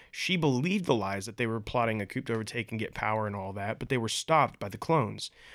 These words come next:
So she believed that's why she's hunting Jedi, because she believed the Jedi are the worst."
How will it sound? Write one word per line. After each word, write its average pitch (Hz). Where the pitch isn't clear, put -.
So -
she 208
believed 127
that's 120
why 123
she's 113
hunting 113
Jedi, 107
because 110
she -
believed 110
the -
Jedi 98
are 98
the 101
worst." -